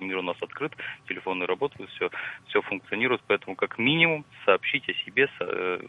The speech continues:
на ту же горячую линию о своем состоянии, и там уже специалисты помогут.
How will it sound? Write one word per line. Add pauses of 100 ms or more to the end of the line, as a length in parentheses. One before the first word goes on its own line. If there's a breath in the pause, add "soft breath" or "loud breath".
(100)
на
ту
же
горячую
линию
о
своем
состоянии,
и
там
уже
специалисты
помогут.